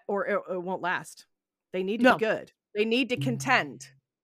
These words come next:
Speaker 1: Three years at least, they need to contend. They need to be good. We need to have a, at least one National League player on our squad to bring in and put people in those seats,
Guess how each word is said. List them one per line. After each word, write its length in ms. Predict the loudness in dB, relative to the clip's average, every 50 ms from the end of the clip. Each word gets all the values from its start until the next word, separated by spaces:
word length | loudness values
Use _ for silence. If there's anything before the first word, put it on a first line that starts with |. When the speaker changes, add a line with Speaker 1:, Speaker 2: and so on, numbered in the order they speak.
| _ _ _
Speaker 1:
Three 220 | _ -6 -2 0 0
years 380 | 0 4 4 4 4 4 2
at 120 | -4 -8 -6
least, 440 | -4 -4 -4 -4 -6 -8 -8 -4 -4
they 80 | -2
need 160 | -2 -2 -4
to 60 | -4 -6
contend. 500 | -6 -8 -8 -2 -2 -2 -2 -2 -4 -6
They 80 | -4
need 180 | -4 -4 -4 -4
to 60 | -6
be 100 | -6 -6
good. 300 | -4 0 0 0 0 0
We 100 | -2 -4
need 140 | -4 -2 -4
to 80 | -4
have 260 | -2 0 -2 -2 -2 -8 -16 -20 -20 -20 -20 -10 _
a, 100 | -2 -2 2 2
at 120 | 0 0 0
least 320 | -4 -6 -6 -6 -8 -10
one 480 | -6 -2 0 2 2 2 2 0 -2 -4 -6 _ _ _
National 800 | -4 2 4 4 4 2 0 -2 0 2 2 2 2 0 -2 _ _ _ _ -20 _ _ _ _ _
League 260 | -4 -4 -4 -4 -6
player 460 | -4 -2 0 2 2 2 2 0 -4 _ _ _ _ _ _ _ _ _ _
on 160 | 2 4 4
our 140 | 4 4 2
squad 440 | 0 -2 -2 2 4 4 4 4 2 -2 -8 _ _ _ _ _ _ _
to 140 | 0 0 0
bring 340 | 2 2 4 4 4 4
in 300 | 2 2 0 -2 -4 -6 _ _
and 120 | -8 -6
put 200 | -2 -4 -4 -4
people 280 | -4 -8 -8 -6 -4 -4
in 120 | -4 -2
those 180 | -2 -4 -4 -2
seats, 380 | -4 -4 -4 -4 -12 -18 -20